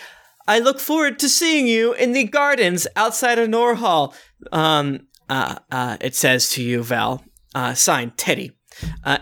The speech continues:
and back it to you, it says, uh, "Dear Beck, I thought it'd be cool if maybe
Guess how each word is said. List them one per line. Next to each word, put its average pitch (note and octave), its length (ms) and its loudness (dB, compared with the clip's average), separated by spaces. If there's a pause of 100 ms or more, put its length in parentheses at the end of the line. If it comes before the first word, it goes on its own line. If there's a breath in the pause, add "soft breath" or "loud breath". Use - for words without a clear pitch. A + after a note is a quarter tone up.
and C3 280 0
back D3+ 440 -2 (200)
it D3+ 200 2 (680)
to E3 140 -2
you, D#3 120 4
it C#3+ 60 0
says, C3+ 360 0 (540 loud breath)
uh, C3+ 480 2 (400)
"Dear E3 200 2
Beck, D3+ 460 0 (500)
I C#3+ 140 2
thought D3+ 240 2
it'd D3+ 80 2
be D3 160 2
cool D3 480 2
if C3+ 260 0
maybe C#3+ 640 2